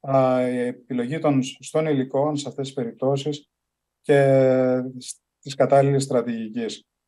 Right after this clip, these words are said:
Αν ο άνθρωπος αυτός εδώ πέρα είναι ένας δραστήριος άνθρωπος, ένας άνθρωπος στον οποίο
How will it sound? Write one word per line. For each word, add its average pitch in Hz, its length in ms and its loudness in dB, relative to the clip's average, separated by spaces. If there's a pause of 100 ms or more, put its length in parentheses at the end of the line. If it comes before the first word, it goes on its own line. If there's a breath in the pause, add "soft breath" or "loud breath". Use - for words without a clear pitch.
(300)
Αν 180 280 4
ο 175 40 6
άνθρωπος 165 520 2
αυτός 143 300 -2
εδώ 143 140 0
πέρα 139 220 2
είναι 147 100 0
ένας 151 240 0
δραστήριος 135 640 -2
άνθρωπος, - 460 -12
ένας 147 260 0
άνθρωπος 143 320 0
στον 143 140 -4
οποίο 139 420 -4